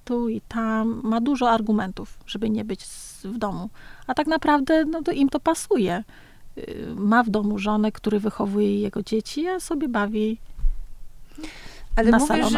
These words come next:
Speaker 2: że zmienia się powoli ten, y, model,
Speaker 1: Tak,
Speaker 2: tak? I że
Speaker 1: zmienia się.
Speaker 2: młodsze pokolenia szukają bardziej partnerskich związków.
Speaker 1: Tak, dokładnie.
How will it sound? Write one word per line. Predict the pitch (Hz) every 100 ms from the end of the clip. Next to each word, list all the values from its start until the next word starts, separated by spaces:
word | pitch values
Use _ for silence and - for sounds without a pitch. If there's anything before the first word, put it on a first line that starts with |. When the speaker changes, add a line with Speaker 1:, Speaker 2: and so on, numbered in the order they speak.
| 269
Speaker 2:
że |
zmienia | 254 269 277 196 175 165
się | 190
powoli | 175 175 175 170 170
ten, | 180 170 175
y, | 175 175 175
model, | 185 180 - 170
Speaker 1:
Tak, | -
Speaker 2:
tak? | 202 226
I | 226
że | 196
Speaker 1:
zmienia | 208 202
się. |
Speaker 2:
młodsze | 220 190 208
pokolenia | 226 220 233 208 214 214 208 202 208
szukają | - - 214 196
bardziej | 208 202 208
partnerskich | - 202 208 196 - 175
związków. | 175 175 170 196 - 196
Speaker 1:
Tak, | - - -
dokładnie. | 214 - 208 202 196